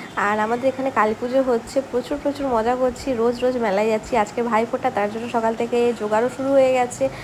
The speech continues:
আমি কিছু করিনি, আমি বেলার দিকে উঠলাম, আমার দিদি সমস্ত কিছু জোগাড় করছে। আর এদিকে আমাদের গরুর দুধ, আহ, বাড়িতে বাড়িতে মা, মা, আমাদের বাড়ি থেকে দুধ যায়,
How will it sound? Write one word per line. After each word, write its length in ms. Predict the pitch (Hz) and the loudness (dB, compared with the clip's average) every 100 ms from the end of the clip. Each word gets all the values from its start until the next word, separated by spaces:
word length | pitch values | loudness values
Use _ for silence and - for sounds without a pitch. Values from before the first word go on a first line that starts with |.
| - - | -12 -6
আমি 240 | 220 233 | -4 -2
কিছু 240 | 240 240 269 | -6 -8 -4
করিনি, 220 | 240 240 240 | 0 0 0
আমি 120 | 240 | 2
বেলার 260 | 220 220 | 2 0
দিকে 180 | 220 247 | -2 -2
উঠলাম, 420 | 240 226 233 262 | 0 0 0 2
আমার 160 | 247 254 226 | 2 0 -4
দিদি 260 | 220 262 277 | -6 -4 -2
সমস্ত 240 | 240 233 247 | -4 -4 -6
কিছু 180 | 240 | -4
জোগাড় 220 | 226 214 220 | 0 0 0
করছে। 300 | 226 220 226 | -4 -4 -4
আর 60 | |
এদিকে 300 | 220 226 214 | -4 -4 -4
আমাদের 280 | 214 214 226 | -4 -2 -4
গরুর 260 | 214 214 214 214 | -2 -4 -4 -4
দুধ, 160 | 226 | -4
আহ, 600 | 233 - - - 220 208 | -6 -10 -12 -4 0 0
বাড়িতে 300 | 208 208 208 | 2 0 0
বাড়িতে 280 | 220 214 214 | -2 -2 -2
মা, 320 | 220 208 208 | -2 -2 -2
মা, 120 | 208 196 | -2 -2
আমাদের 240 | 208 208 | -2 -2
বাড়ি 140 | 208 202 | -2 -2
থেকে 160 | 214 214 | -4 -6
দুধ 120 | 233 220 - | -6 -6 -4
যায়, 180 | 220 | -2